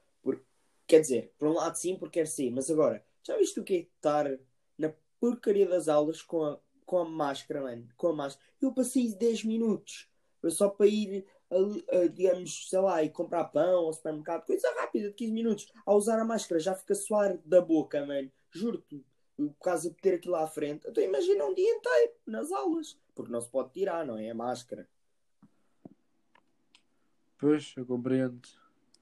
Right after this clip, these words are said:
Speaker 1: Claro.
Speaker 2: Mas mesmo assim, mas mesmo assim, acho que o problema nem é a máscara.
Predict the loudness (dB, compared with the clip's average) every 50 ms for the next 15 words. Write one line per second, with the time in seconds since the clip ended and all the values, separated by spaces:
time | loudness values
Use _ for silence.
0 | _ -18 -16 -16 -14 -12 -10 -10 -6 0 6 6 8 8 6 4 4 8 8 10
1 | 8 8 6 0 -4 -4 -4 -4 0 0 0 2 4 2 2 2 0 -2 -4 -4
2 | -6 -4 -2 0 -2 -2 -4 -6 -4 -4 -2 -2 -2 -2 -4 -4 -4 -2 -2 -2
3 | -2 -2 -2 -2 -2 -2 -2 -2 -4 -4 -6 -8 -10 _ _ _ _ _ _ _
4 | _ _ _ -6 -4 -2 -2 -4 -4 -6 -10 -12 -12 -16